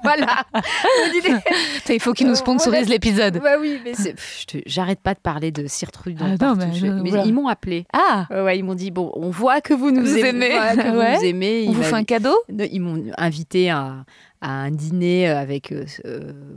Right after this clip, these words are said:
Speaker 1: pour la sortie d'une bougie, mais j'ai trouvé ça génial. Je
Speaker 2: Ouais.
Speaker 1: pouvais pas venir, mais c'était très, très cool.
Speaker 2: Ouais, c'est
Speaker 1: Comme
Speaker 2: chou.
Speaker 1: quoi, euh,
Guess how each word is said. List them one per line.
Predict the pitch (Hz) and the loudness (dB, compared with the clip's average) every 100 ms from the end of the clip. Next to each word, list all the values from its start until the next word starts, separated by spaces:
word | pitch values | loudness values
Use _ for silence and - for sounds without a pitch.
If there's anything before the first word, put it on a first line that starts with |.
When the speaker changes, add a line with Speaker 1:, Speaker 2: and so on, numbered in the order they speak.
| 139 | -20
Speaker 1:
pour | - - | -14 -10
la | 147 | -8
sortie | - 139 - 175 | -6 -6 -6 -6
d'une | 165 160 147 | -4 -4 -4
bougie, | 135 156 147 165 180 | -6 -10 -6 -4 -4
mais | |
j'ai | 156 - | -4 -8
trouvé | - | -10
ça | 151 151 | -6 -6
génial. | 139 131 170 160 151 | -6 -4 -2 -2 0
Je | 240 | 2
Speaker 2:
Ouais. | 269 | 2
Speaker 1:
pouvais | 208 175 | 2 0
pas | 160 147 | -2 -2
venir, | 156 190 180 | -2 -2 -2
mais | 151 | -6
c'était | - - | -10 -12
très, | 143 - 165 | -14 -10 -12
très | - 147 | -10 -16
cool. | - - _ | -16 -20 _
Speaker 2:
Ouais, | 262 220 170 | -2 -2 -4
c'est | - | -8
Speaker 1:
Comme | 190 180 | -4 -4
Speaker 2:
chou. | |
Speaker 1:
quoi, | 240 208 240 | 0 0 0
euh, | 160 | -4